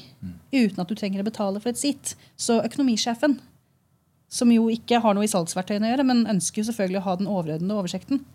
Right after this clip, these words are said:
Speaker 2: kan ha tilgang, kan se rapporter, kan se hva som skjer.
Speaker 1: Mm.
Speaker 2: Eh, og så må du da, på salgssiden, så må du betale per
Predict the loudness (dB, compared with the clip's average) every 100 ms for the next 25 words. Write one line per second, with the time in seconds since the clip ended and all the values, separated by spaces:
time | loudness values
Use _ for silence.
0 | -4 -2 -2 -2 -2 -2 -2 -2 -2 -2
1 | -2 -8 -4 -4 -4 -4 -4 -4 -4 -2
2 | -4 -4 -14 -14 -12 -14 -16 0 4 6
3 | 4 2 -2 2 4 4 2 2 4 2
4 | 0 -2 -2 0 -2 0 0 2 0 0
5 | 0 0 2 0 -4 -2 2 2